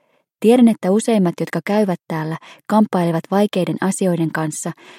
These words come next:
mutta täällä on silti hyvä tunnelma. Vastaanotto sijaitsee keskellä kaupunkia, mutta täällä on silti todella rauhallista. Tässä odotushuoneessa istuvassa nuoressa, komeassa pojassa on kuitenkin jotakin erilaista.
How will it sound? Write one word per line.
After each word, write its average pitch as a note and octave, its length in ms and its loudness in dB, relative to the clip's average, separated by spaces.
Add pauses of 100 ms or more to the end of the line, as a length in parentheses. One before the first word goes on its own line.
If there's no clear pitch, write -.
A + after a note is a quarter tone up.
(120)
mutta G3 220 -4
täällä B3+ 300 4
on A#3+ 80 2
silti G#3+ 360 -2
hyvä G#3+ 240 2
tunnelma. E3 540 -6 (840)
Vastaanotto F#3 540 0
sijaitsee F3+ 560 0
keskellä F#3 480 -2
kaupunkia, E3+ 640 -2 (380)
mutta G3+ 200 -4
täällä A#3+ 240 4
on F#3+ 80 4
silti G3 380 -2
todella G#3 320 0
rauhallista. D#3 760 -8 (1160)
Tässä - 300 -2
odotushuoneessa G#3+ 920 0
istuvassa F3+ 520 -4
nuoressa, F#3 580 0 (240)
komeassa G3+ 560 2
pojassa F3+ 420 -2
on E3 140 0
kuitenkin E3+ 480 -2
jotakin F3 440 -4
erilaista. - 680 -8